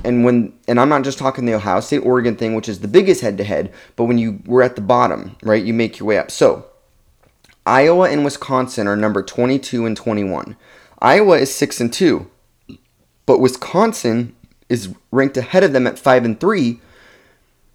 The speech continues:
because Wisconsin beat Iowa, and they beat Iowa good, right? Now, in that case, I don't,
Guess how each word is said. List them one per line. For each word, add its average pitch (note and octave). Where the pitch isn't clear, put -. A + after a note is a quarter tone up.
because D#3+
Wisconsin A#2+
beat F#3
Iowa, F#2+
and C#3
they C3+
beat C3+
Iowa G2+
good, -
right? G2+
Now, E3
in E3+
that C#4
case, G3
I E3+
don't, F3+